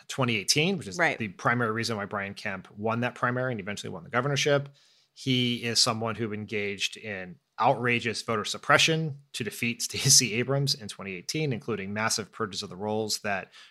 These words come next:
Speaker 1: disproportionately affected black voters. He is a covid truther, been anti-mask. I mean, just terrible in every way, shape, or form. His only sin,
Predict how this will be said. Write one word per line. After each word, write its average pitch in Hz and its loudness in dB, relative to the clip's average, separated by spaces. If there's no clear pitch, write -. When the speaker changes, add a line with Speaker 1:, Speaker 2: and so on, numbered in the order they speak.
Speaker 1:
disproportionately 117 0
affected - -8
black 123 0
voters. 131 2
He 110 0
is 98 -4
a 90 -8
covid 160 6
truther, 139 8
been 98 -6
anti-mask. 131 2
I 143 4
mean, 139 6
just 143 4
terrible 175 6
in 139 0
every 131 4
way, 117 2
shape, 104 -4
or 98 -16
form. - -20
His 156 8
only 226 12
sin, 127 8